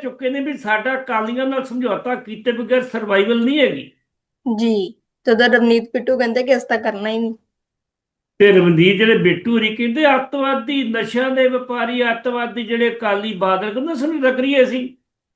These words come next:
Speaker 2: ਜੀ।
Speaker 1: ਬਿੱਟੂ ਜੀ, ਕੱਲ੍ਹ ਜੰਮੀ ਗਿੱਦੜੀ ਤੇ ਅੱਜ ਹੋਇਆ ਵਿਆਹ।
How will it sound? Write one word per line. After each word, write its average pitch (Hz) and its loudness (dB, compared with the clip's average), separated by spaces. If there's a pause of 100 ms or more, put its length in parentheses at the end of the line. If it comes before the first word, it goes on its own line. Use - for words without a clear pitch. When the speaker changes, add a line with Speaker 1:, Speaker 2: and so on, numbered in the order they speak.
(340)
Speaker 2:
ਜੀ। 226 0 (680)
Speaker 1:
ਬਿੱਟੂ 226 -2
ਜੀ, 254 0
ਕੱਲ੍ਹ 240 4
ਜੰਮੀ 202 2
ਗਿੱਦੜੀ 202 6
ਤੇ 233 -2 (100)
ਅੱਜ 202 -2
ਹੋਇਆ 202 2
ਵਿਆਹ। 180 -6